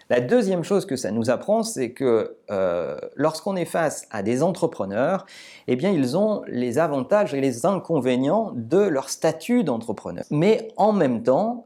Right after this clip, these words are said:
ça a les inconvénients de cette attitude qui est parfois un peu trop rapide, un peu trop fonceuse. Et lorsque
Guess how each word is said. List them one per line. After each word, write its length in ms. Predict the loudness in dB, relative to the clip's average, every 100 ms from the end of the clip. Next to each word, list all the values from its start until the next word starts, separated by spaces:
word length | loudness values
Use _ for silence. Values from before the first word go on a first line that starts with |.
| -12
ça 1000 | -8 -6 -6 -2 0 2 2 2 0 -2
a 60 |
les 640 | -2 2 2 2 0 0 0
inconvénients 720 | 0 2 0 0 2 0 2
de 120 | 0
cette 220 | 0 -2
attitude 580 | -4 -6 -10 -4 -4 -4
qui 420 | -6 -2 -2 -2
est 60 | -8
parfois 680 | -10 -12 -2 0 0 -4 _ _
un 160 | -2 -2
peu 140 | -4
trop 140 | -6 -4
rapide, 600 | -4 -4 -4 -2 -4 -4
un 120 | -6
peu 140 | -4 -6
trop 220 | -4 -4
fonceuse. 800 | -4 -4 -4 0 0 0 -2 -2
Et 360 | 2 2 2 0
lorsque 480 | 0 0 -2 -4